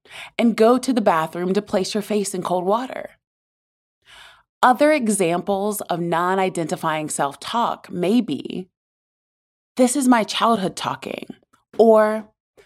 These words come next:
"Thoughts and feelings aren't facts. This may not be true," or, "I am not what happened to me."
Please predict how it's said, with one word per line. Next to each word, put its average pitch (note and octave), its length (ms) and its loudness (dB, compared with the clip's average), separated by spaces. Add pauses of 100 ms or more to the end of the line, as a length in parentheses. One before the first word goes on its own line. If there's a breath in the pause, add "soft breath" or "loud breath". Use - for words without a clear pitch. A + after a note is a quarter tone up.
(360 soft breath)
"Thoughts B3+ 320 4
and A#3 140 4
feelings A3 440 2
aren't F3+ 320 -6
facts. - 600 -2 (320)
This B3 200 -2
may A3+ 320 2
not D#4 240 -4
be C4+ 140 -2
true," D#4 560 -8 (960 soft breath)
or, F#3+ 540 4 (720)
"I B3+ 180 4
am C4+ 320 8
not G3 300 2
what G3 180 2
happened E3 540 -2
to - 120 -6
me." D#2+ 300 -10